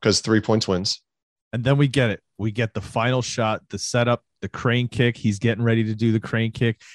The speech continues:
Speaker 2: It's an iconic scene,
Speaker 1: Mm-hmm.
Speaker 2: iconic imagery. Immediately, you can see it, right?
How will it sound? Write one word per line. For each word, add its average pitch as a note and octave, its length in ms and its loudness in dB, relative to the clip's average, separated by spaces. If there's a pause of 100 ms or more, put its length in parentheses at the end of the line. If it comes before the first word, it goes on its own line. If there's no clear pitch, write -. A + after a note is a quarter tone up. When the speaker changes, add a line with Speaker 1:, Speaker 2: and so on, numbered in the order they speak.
(160)
Speaker 2:
It's G#2 140 -6
an A#2 40 -4
iconic A#2+ 560 0
scene, B2 460 2 (400)
Speaker 1:
Mm-hmm. B2 120 -6
Speaker 2:
iconic B2+ 460 2
imagery. B2 560 2
Immediately, B2 540 0
you A2 160 -4
can G#2 160 -10
see A#2 300 -2
it, A#2+ 180 -2
right? A2+ 260 -2